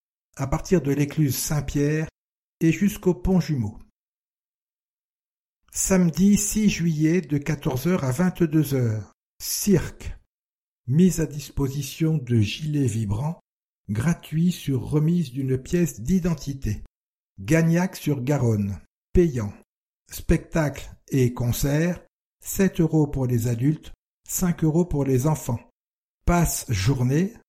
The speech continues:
tarif plein onze euros cinquante, tarif réduit huit euros cinquante.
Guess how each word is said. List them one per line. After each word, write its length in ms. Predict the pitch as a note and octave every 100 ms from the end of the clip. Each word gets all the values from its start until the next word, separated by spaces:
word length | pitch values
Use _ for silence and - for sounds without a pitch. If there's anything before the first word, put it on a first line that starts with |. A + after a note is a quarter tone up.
| _
tarif 400 | E3+ D#3+ D#3 -
plein 440 | - C#3+ C3+ A2 -
onze 240 | F#3 E3+ D#3+
euros 300 | D3 D3+ C#3
cinquante, 760 | - C3+ B2+ B2+ D3+ - - - _ _ _ -
tarif 400 | E3 D#3+ D#3 -
réduit 540 | D3 B2 C#3 D#3+ - -
huit 400 | B2+ E3+ E3+ D3+
euros 380 | C#3 D3 D3+ -
cinquante. 800 | - C#3+ C3+ G#2 G2 - -